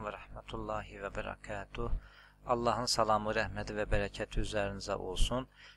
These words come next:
Beynəlxalq Alış-Veriş kanalında sizə təqdim etdiyimiz bu videoda biz sizə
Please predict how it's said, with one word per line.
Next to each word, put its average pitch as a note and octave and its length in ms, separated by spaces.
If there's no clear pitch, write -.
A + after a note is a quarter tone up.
Beynəlxalq A#2+ 560
Alış-Veriş G#2 760
kanalında G#2+ 580
sizə A#2 320
təqdim A2+ 480
etdiyimiz A2 760
bu A#2 180
videoda G#2+ 640
biz B2 240
sizə A#2+ 260